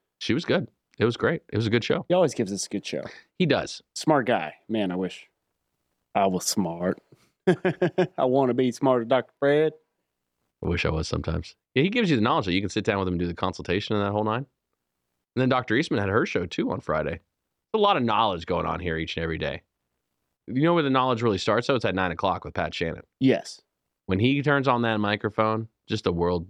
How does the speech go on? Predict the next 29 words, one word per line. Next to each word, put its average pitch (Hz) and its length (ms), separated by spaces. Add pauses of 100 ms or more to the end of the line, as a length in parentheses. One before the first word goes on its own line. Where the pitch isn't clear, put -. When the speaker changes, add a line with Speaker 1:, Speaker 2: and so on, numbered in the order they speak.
Speaker 1:
the 113 60
world 220 240
kinda 170 200
slows 139 340
down 139 240
a 190 40
minute. 220 260 (720)
Am 147 80
I, 160 100
is 151 160
it 156 80
allowed 147 340
to? 311 240 (360)
Or 123 100
would 120 140
we 113 100
all 113 140
just 104 140
kinda 101 160
Speaker 2:
Takes 170 140
Speaker 1:
launch 98 140
Speaker 2:
a 151 100
Speaker 1:
off 92 80
Speaker 2:
beat. 165 140
Speaker 1:
like, - 220 (500)
yeah, 85 160
I 87 40
like 87 200
that. - 200